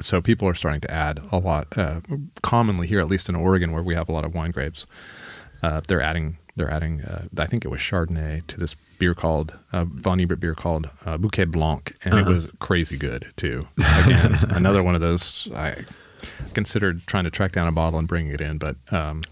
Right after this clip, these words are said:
Speaker 1: again, it has wine.
Speaker 2: So
Speaker 1: So
Speaker 2: let me ask you a practical question. If listeners are interested in finding these beers, how do they, how do they seek them out? How, what's the, what's the nomenclature that's growing around these beers?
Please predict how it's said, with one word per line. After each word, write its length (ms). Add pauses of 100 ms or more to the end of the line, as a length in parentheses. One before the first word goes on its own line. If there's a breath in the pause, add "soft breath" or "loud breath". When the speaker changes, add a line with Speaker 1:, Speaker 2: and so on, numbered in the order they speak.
(140)
Speaker 1:
again, 240
it 60
has 200
wine. 280
Speaker 2:
So 60
Speaker 1:
So 100
Speaker 2:
let 120
me 100
ask 240
you 100
a 20
practical 380
question. 480
If 280
listeners 520
are 200
interested 380
in 220
finding 440
these 160
beers, 480
how 260
do 100
they, 340 (540)
how 120
do 80
they 200
seek 480
them 120
out? 280
How, 260
what's 280
the, 240 (520 loud breath)
what's 160
the 120
nomenclature 640
that's 180
growing 280
around 200
these 140
beers? 300